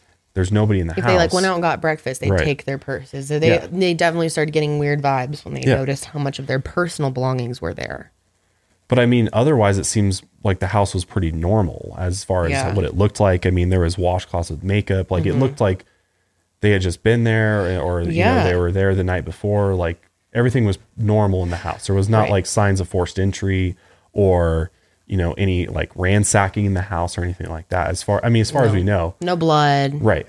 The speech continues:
Speaker 2: Nothing like that.
Speaker 1: It wasn't apparent that this could have been a crime scene. They had no idea.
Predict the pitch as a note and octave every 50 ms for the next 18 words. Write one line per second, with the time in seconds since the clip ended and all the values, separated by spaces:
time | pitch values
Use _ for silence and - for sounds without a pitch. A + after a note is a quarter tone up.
0 | - - D3+ D3 C#3+ C#3+ C3+ - C#3+ C#3 C3+ C3 B2+ - - C2+ D2+ D#2 E2 -
1 | G#2+ A2 B2 A#2+ B2+ A#2 - - G#2+ - - - - A#2+ A2+ A2 G#2+ G#2 - G2
2 | G2 F#2 F#2 - G#2 - - - - _ - - - C3+ B2+ A2+ G#2 G#2+ G#2 F#2
3 | F2 - - - G2 F#2 F#2 F2+ F2 - - D#2 D2 D2+ D#2+ F2 F2+ F2+ F2 F2+
4 | F#2 F2+ F#2 F2 E2+ F2 F#2+ F#2 D#2+ - -